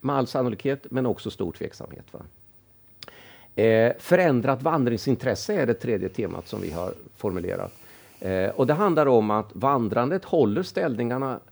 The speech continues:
väl, eh, och de långa vandringarna ser ut att öka. Bara för att ge ett litet exempel från en fallstudie. I Fulufjället som blev nationalpark i början på tjugohundratalet,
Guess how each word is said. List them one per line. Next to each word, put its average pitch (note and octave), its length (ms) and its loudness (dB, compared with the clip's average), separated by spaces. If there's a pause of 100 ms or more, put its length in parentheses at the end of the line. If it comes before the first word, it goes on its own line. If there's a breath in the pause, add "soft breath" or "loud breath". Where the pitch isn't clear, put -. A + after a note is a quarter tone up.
väl, C3 380 -4 (500 loud breath)
eh, G2+ 180 -2
och - 260 -4
de C3 140 2
långa D3 480 2
vandringarna G2 680 -2
ser - 160 -6
ut F2+ 260 -6
att - 140 -8
öka. - 360 -8 (180)
Bara B2+ 220 0
för - 120 -4
att C#3 60 0
ge A#2+ 240 -2 (200)
ett - 200 -8
litet B2+ 260 -2
exempel A2 420 -4
från A2 140 -6
en G2 100 -4
fallstudie. C#3+ 680 -6 (400 loud breath)
I A#2+ 280 0
Fulufjället D#3 720 -2
som C3 120 -2
blev A2+ 140 -2
nationalpark A2+ 760 -4
i - 40 -12
början C3 140 -6
på A#2+ 60 -12
tjugohundratalet, A#2 800 -4